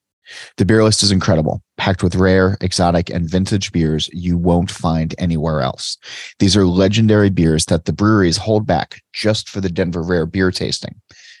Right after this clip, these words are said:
This is a bucket list event for both beer fans and for brewers.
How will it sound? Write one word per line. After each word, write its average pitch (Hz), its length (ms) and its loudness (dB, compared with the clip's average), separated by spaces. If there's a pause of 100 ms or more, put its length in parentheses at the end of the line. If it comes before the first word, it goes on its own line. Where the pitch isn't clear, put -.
(160)
This 101 140 2
is 92 100 0
a 98 60 2
bucket 95 340 0
list 113 220 0
event 92 280 2 (120)
for 95 120 -4
both 85 240 -2
beer 92 200 2
fans 98 360 0 (140)
and 92 320 0
for 87 100 -4
brewers. 82 540 -2